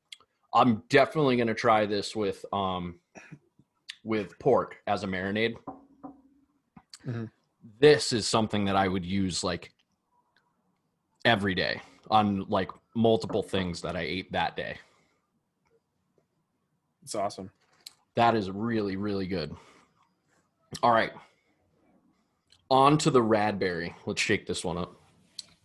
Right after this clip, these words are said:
Speaker 2: Oh, I, I'm kinda curious what you're gonna say about it.
Speaker 1: All right. I mean, this is one,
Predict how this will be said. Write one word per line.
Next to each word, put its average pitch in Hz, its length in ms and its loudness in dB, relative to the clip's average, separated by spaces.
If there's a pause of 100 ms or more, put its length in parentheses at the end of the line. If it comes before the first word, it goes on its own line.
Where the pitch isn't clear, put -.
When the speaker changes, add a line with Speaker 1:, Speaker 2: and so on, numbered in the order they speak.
(1700)
Speaker 2:
Oh, 117 180 -8 (120)
I, 117 80 -2 (140)
I'm 139 100 -4
kinda 143 240 0
curious 135 400 0
what 127 180 -6
you're 120 100 -8
gonna 117 120 -8
say 104 240 -4
about 92 280 -4
it. - 120 -14 (420)
Speaker 1:
All 131 120 8
right. 110 180 4 (580)
I 131 100 2
mean, 139 340 6 (1120)
this 151 220 4
is 170 160 8
one, 151 460 6